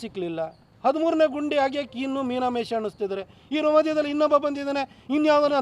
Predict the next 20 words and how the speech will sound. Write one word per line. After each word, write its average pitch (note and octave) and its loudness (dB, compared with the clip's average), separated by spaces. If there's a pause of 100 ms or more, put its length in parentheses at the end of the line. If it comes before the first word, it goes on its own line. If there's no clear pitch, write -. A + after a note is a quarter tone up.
ತೋರಿಸ್ತೀನಿ, A#3+ 0 (120)
ರಸ್ತೆ A#3+ 2
ಪಕ್ಕದಲ್ಲಿ A3+ -2
ಇನ್ನೊಂದು B3 -2
ಹೂತಾಕಿದ್ದಾರೆ G3 -2
ಅಂತ F#3+ -12
ಹೇಳ್ತಿದ್ದಾರೆ. E3+ -10 (840)
ಅಂದರೆ D#4 0 (840)
ವೀರೇಂದ್ರ D#4+ 2
ಹೆಗ್ಗಡೆ C4+ 0
ಅವರು C#4+ 0 (400)
ಆರೋಪಿ D4+ 6
ಅಂತ C4+ -6 (160)
ತೀರ್ಮಾನ B3 2 (160)
ಮಾಡಿ F3+ 0 (580)
ಅವರನ್ನು C4+ 4 (680)
ಮೇಲಿನ D4 0 (580)
ನೀವು D4 0
ಮಾಡಿರುವಂಥ C4+ 6 (320)
ಆರೋಪವನ್ನು B3 6